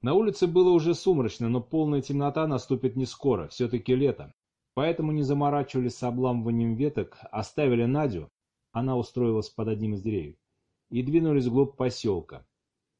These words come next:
Ну, ещё перед этим связались с военными и радиоцентром К Д О.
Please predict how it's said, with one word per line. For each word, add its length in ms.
Ну, 140
ещё 300
перед 280
этим 220
связались 500
с 80
военными 500
и 60
радиоцентром 760
К 120
Д 160
О. 280